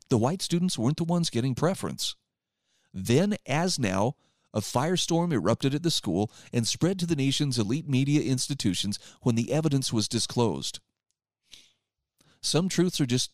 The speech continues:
too inconvenient to acknowledge. So why do racial preferences in admission matter to the case of Professor, Professor Sellers? And it's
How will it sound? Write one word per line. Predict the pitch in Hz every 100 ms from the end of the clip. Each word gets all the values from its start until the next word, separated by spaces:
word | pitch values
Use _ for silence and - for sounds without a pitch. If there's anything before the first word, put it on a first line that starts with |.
| _
too | - 160 175
inconvenient | 147 147 151 135 104 160 135 78 - - _ _ _ -
to | - 107
acknowledge. | - 110 101 65 - - - _ _ _ _ _ _ _ _ _ _ _ _ _ _ - - -
So | - 147
why | 127 226
do | 220
racial | 175 170 147
preferences | - 135 139 123 135 123
in | 117
admission | 98 107 - 113 110 - -
matter | 104 120 139 80 60 - _ _ _
to | -
the | 110
case | - 131 -
of | 117
Professor, | 117 117 107 120 - -
Professor | 120 123 107 113
Sellers? | - 190 120 73 - - _ _ _ _ _ _ _ _ _ - -
And | 117
it's | 123 -